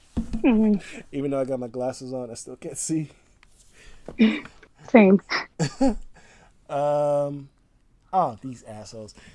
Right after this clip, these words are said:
Speaker 2: All right, so the cover of the book is g-, black and gray,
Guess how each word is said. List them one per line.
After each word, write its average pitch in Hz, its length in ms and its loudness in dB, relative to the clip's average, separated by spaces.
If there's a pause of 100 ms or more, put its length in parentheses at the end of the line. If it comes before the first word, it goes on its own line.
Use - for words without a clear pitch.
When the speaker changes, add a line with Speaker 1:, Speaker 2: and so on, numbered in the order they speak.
(100)
Speaker 2:
All 175 100 0
right, 147 220 -6
so 180 480 0
the 175 80 -8
cover 240 240 2
of 220 60 0
the 214 60 2
book 196 120 0
is 185 160 0
g-, 175 60 -6 (180)
black 165 280 2
and 170 120 -2
gray, 165 260 2